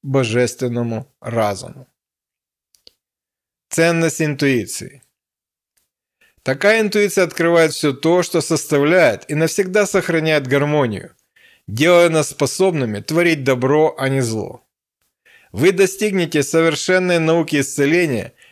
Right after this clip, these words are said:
когда вы так сможете читать в человеческом разуме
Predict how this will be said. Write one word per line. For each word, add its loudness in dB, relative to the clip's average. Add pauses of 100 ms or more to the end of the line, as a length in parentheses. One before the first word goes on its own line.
(100)
когда -2
вы 2
так 0
сможете -2
читать 0
в -10
человеческом 0
разуме 0